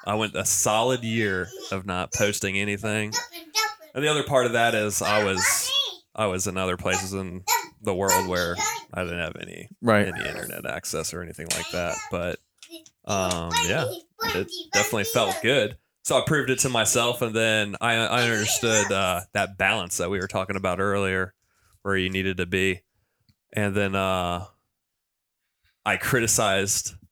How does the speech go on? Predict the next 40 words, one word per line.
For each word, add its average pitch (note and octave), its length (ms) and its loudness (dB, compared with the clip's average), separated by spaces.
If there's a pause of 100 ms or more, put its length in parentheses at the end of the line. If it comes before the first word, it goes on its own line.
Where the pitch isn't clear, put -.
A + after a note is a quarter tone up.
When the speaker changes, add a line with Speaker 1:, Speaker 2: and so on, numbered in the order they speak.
(140)
Speaker 1:
people G2+ 400 0
after G#2 320 2
the F2+ 100 -4
fact, F2 560 -2 (840)
but F#2+ 340 0 (260)
looking G#2 460 -2
back, G2 500 0 (1080)
I G2 120 -2
think G2 180 0
it G2 60 2
was F#2+ 120 -2
kind F#2+ 160 -2
of F2+ 60 -4
foolish G#2 300 -2
of G2 60 -8
me F#2 60 -2
to F2 80 -6
criticize F#2+ 680 0
when F#2+ 120 -4
those F#2 160 -2
people G2 260 -2
were F#2 120 -2
using F#2 640 -4 (380)
social G#2+ 400 0
media F#2+ 400 0
for F#2 220 -4
the F2 140 -4
good G#2 280 -2
side F2 400 0
that E2 100 -2
we're F2+ 120 -2
about F2 180 -4
to E2+ 80 -6
talk F2 260 -4
about, F2 420 -4 (240)
as - 120 -6
far F#2 200 -2
as F2 160 -6
meeting F#2+ 380 -4
people F2 500 -4